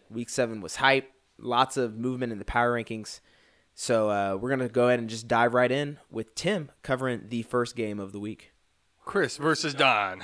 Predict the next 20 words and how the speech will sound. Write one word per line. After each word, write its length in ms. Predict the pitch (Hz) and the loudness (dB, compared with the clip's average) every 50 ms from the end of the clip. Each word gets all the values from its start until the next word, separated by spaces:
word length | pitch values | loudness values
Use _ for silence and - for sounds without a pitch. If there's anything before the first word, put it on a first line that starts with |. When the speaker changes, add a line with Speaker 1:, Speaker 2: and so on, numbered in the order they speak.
| 110 123 | -12 0
Speaker 2:
Right 240 | 127 151 151 143 131 | 6 8 8 8 8
now, 180 | 135 120 95 87 | 6 4 4 2
Chris 380 | - - - 151 117 - - | -2 -2 0 0 0 0 0
has 260 | - 120 107 98 98 113 - | 2 2 2 2 0 -2 -2
a 300 | 117 104 95 95 95 - _ | 0 0 0 -2 -6 -10 _
ninety-eight 760 | 120 123 123 135 156 151 143 139 131 139 135 127 120 127 127 | -10 -10 -4 0 2 4 6 4 4 4 2 2 2 0 0
percent 360 | - 131 123 - 120 120 127 123 | -4 -8 -8 -6 -6 -6 -6 -4
chance 300 | - 117 113 107 - - | -4 -4 -4 -2 -2 -4
of 100 | 147 135 | -2 0
victory. 540 | 123 110 - - 113 95 92 87 85 - - | 0 -2 -2 -2 -6 -8 -8 -10 -10 6 10
Speaker 1:
Woo-ho-ho, 1000 | 453 587 - - - 302 254 - - - 247 - - - 233 233 220 208 190 165 | 12 12 12 12 12 10 8 10 12 12 12 12 10 8 6 8 8 8 6 4
baby. 380 | 147 165 165 165 160 147 147 | 4 4 4 4 2 2 4
Speaker 2:
Looking 340 | 185 220 226 208 - 170 160 | 8 8 8 8 6 4 4
at 180 | 151 135 127 127 | 4 2 4 8
Speaker 1:
My 120 | 160 170 | 8 10
Speaker 2:
Don's 100 | 170 135 135 | 10 8 6
Speaker 1:
team's 160 | 175 160 131 | 6 8 8
Speaker 2:
lineup. 100 | 123 120 | 8 8
Speaker 1:
unstoppable. 680 | 117 113 110 110 151 143 131 120 - 123 98 110 101 - | 8 6 6 8 10 10 10 10 8 2 0 0 0 2
Speaker 2:
<laughs> 60 | - | 4